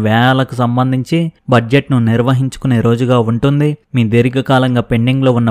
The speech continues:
పనులు పూర్తి చేయడానికి మీరు జాగ్రత్తగా ఉండాలి మరియు మీరు మీ సీనియర్ సభ్యుల నుండి తగినంత మద్దతు పొందుతారు. మీరు ఏ ప్రభుత్వ పథకమైనా పూర్తి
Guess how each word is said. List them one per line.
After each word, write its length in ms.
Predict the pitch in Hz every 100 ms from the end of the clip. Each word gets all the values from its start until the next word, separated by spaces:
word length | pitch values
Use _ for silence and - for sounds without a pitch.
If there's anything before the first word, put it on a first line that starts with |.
| 104
పనులు 200 | 123 131 -
పూర్తి 240 | 123 - 135
చేయడానికి 500 | 135 135 139 135 156 160 _ 135
మీరు 160 | 123 110
జాగ్రత్తగా 520 | 113 113 131 - 120 110
ఉండాలి 360 | 117 131 147 147 147 - 117
మరియు 260 | 113 123 139 139 127
మీరు 160 | 120 113
మీ 60 | 107
సీనియర్ 360 | 127 123 139 127
సభ్యుల 340 | 120 120 139 147 147
నుండి 200 | 151 170 - -
తగినంత 400 | 123 127 127 120 113 110
మద్దతు 300 | 107 131 123
పొందుతారు. 500 | 120 127 147 143 147 151 - -
మీరు 160 | 123 113 107
ఏ 40 | 131 -
ప్రభుత్వ 360 | 120 123 - 131
పథకమైనా 540 | 120 120 143 151 156 165 160 _
పూర్తి 260 | 131 123